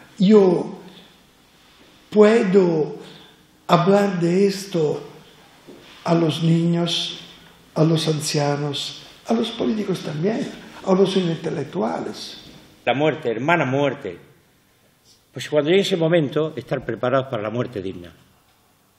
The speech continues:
Speaker 2: ¿Eh? Porque nosotros los cristianos somos defensores de la vida, la cultura de la vida.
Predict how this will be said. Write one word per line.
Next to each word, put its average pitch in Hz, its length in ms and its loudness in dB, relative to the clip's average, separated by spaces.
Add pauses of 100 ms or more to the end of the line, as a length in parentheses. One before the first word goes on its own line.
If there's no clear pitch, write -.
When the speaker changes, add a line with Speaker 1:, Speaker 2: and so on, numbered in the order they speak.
(840)
Speaker 2:
¿Eh? 135 240 -2
Porque 127 220 -4
nosotros 160 360 -4
los 156 100 -6
cristianos 160 600 -2
somos 147 240 -6
defensores 135 500 -6
de 113 100 -6
la 104 140 -6
vida, 104 260 -4
la 98 100 -6
cultura 120 400 -6
de 120 80 -2
la 101 100 -4
vida. 90 300 -8